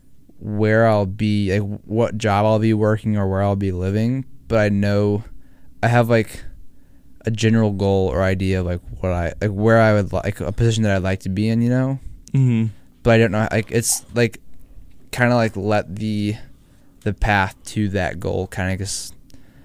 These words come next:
Speaker 1: happen and,
Speaker 2: Yeah,
Speaker 1: like, go
Speaker 2: I,
Speaker 1: where it takes
Speaker 2: I agree
Speaker 1: me.
Speaker 2: with that. I think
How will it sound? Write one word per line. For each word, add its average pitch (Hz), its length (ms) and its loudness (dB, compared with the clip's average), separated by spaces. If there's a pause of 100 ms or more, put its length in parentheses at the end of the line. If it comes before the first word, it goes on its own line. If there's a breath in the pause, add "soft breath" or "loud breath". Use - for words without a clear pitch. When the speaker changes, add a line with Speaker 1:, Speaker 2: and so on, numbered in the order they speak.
(760 soft breath)
Speaker 1:
happen 92 600 0
and, 95 380 -2 (120)
Speaker 2:
Yeah, 117 260 8
Speaker 1:
like, 107 160 -4
go 107 160 0
Speaker 2:
I, 143 80 6
Speaker 1:
where 156 100 6
it - 60 -12
takes - 160 0
Speaker 2:
I - 40 6
agree 135 160 0
Speaker 1:
me. 131 60 2
Speaker 2:
with - 80 -4
that. 107 200 0
I 120 80 -2
think 151 280 -4